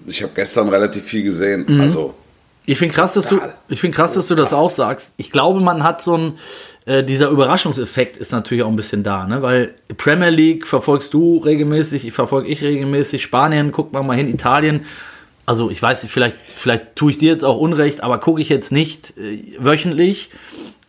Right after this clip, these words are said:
Speaker 2: Ähm, man hat natürlich mitgekriegt, wie Neapel da vorweg marschiert und, ähm,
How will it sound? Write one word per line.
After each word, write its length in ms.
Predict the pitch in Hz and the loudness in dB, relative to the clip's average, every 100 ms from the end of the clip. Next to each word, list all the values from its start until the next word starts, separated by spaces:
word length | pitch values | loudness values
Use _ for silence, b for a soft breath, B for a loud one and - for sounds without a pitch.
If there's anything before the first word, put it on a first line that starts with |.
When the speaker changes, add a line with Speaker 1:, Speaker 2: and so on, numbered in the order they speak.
| 131 | 0
Speaker 2:
Ähm, 400 | 139 139 139 135 | 2 2 0 -2
man 140 | 123 131 | 0 0
hat 120 | 143 | 0
natürlich 360 | 135 147 131 | 0 2 2
mitgekriegt, 640 | 131 147 151 - 151 147 - | 2 0 -2 0 0 0 -2
wie 80 | 131 | -4
Neapel 420 | 131 110 123 135 | -2 -2 0 2
da 160 | 123 123 | 2 2
vorweg 380 | 131 120 135 | 2 0 0
marschiert 520 | 143 139 - 156 151 151 | 0 -2 2 2 2 0
und, 520 | 127 135 131 120 - | -4 -4 -6 -8 -8
ähm, 460 | 120 120 120 123 | -4 -2 -2 -4